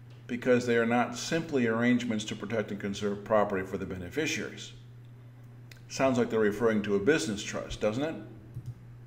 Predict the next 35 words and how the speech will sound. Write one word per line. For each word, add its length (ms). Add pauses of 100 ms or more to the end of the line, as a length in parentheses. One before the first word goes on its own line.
(300)
Okay? 400 (880)
Let 60
me 80
give 180
an 80
example 600
of 80
this 340
in 180
the 120
state 420
code 420 (280)
that 360
I 120
pulled 320
out. 420
If 200
we 60
go 220
to 180
the 80
Colorado 580
Revised 580
Statutes, 800 (580)
defining 560
trusts 720
in 240
their 180
probate 640
code, 320
which 240
is 100
where 160
you 140
find 420